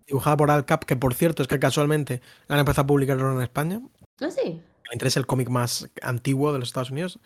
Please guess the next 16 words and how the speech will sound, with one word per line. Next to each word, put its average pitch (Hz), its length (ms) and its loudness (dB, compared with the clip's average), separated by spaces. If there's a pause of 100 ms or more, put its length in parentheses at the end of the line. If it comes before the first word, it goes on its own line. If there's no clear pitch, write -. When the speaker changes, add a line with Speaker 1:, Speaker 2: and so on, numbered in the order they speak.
(280)
Speaker 2:
<laughs> - 560 -12
Speaker 1:
Creo 131 140 2
que 131 60 4
empieza 127 180 4
como 131 140 4
en - 20 4
el 120 60 0
treinta 123 240 0
y 120 40 -2
cuatro 139 480 0
y 123 120 -2
sigue 139 180 -2
hasta 127 160 -2
los 117 160 -2
setenta. 139 480 -4 (1040)
Eh, 131 600 2